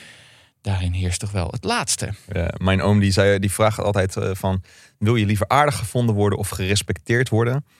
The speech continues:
Speaker 2: Ik denk dat als je heel agreeable bent, dat je dan snel zegt, "Ik wil aardig gevonden worden." Als je wat disagreeabler bent, dan zeg je, "Ik wil gerespecteerd worden."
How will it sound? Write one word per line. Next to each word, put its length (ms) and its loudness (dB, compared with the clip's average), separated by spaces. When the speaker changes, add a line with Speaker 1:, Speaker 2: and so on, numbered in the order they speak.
Speaker 2:
Ik 100 -8
denk 140 4
dat 120 -2
als 200 -2
je 60 0
heel 140 2
agreeable 460 2
bent, 240 2
dat 160 -2
je 60 -2
dan 160 0
snel 260 0
zegt, 240 -4
"Ik 80 -16
wil 120 -4
aardig 220 2
gevonden 360 -2
worden." 320 -2
Als 120 -8
je 60 -6
wat 160 -4
disagreeabler 760 2
bent, 460 2
dan 100 -4
zeg 200 -4
je, 80 -6
"Ik 100 -8
wil 100 -2
gerespecteerd 640 -8
worden." 260 -12